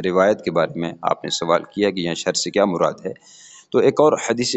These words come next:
پاک ہے جس کے اندر پیارے آقا صلی اللہ تعالیٰ علیہ وآلہ وسلم نے صحابہ کرام علیہ رضوان سے یہ پوچھا تھا کہ تمہیں پتہ ہے مسلمان کون ہے؟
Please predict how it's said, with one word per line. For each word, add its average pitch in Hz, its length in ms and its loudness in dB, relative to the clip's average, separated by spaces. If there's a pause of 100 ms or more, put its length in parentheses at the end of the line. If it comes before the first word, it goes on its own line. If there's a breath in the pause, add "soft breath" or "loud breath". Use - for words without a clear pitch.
پاک 101 240 2
ہے 113 60 -6
جس 98 200 -6
کے 104 60 -2
اندر 98 160 2
پیارے 90 240 2
آقا 90 280 2
صلی 87 220 -4
اللہ 82 180 0
تعالیٰ 82 400 -2
علیہ 85 240 -2
وآلہ 82 160 0
وسلم 101 180 -6
نے 107 60 0
صحابہ 107 500 -2
کرام 95 300 0
علیہ 87 160 -2
رضوان 85 460 -4
سے 87 120 -6
یہ 85 80 -4
پوچھا 127 320 -6
تھا 85 260 0 (520 soft breath)
کہ - 60 -14
تمہیں 110 180 0
پتہ 113 220 2
ہے 135 80 0
مسلمان 117 480 0
کون 98 260 -2
ہے؟ 87 100 -6